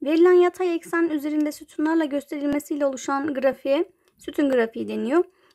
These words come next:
Birden fazla veri grubunun birbirine göre durumları kolaylıkla buradan fark edilebiliyor, görülebiliyor. Aşağıda grafikte, e, şirketin gelir ve gider değerleri verilmiş. Bu grafiğe göre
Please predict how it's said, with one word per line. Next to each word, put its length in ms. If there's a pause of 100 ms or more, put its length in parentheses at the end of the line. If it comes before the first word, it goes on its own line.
Birden 320
fazla 360
veri 180
grubunun 640
birbirine 380
göre 340
durumları 480
kolaylıkla 680
buradan 300 (220)
fark 260
edilebiliyor, 540
görülebiliyor. 760 (440)
Aşağıda 360
grafikte, 680
e, 260
şirketin 540
gelir 360
ve 80
gider 380
değerleri 400
verilmiş. 520 (480)
Bu 280
grafiğe 440
göre 400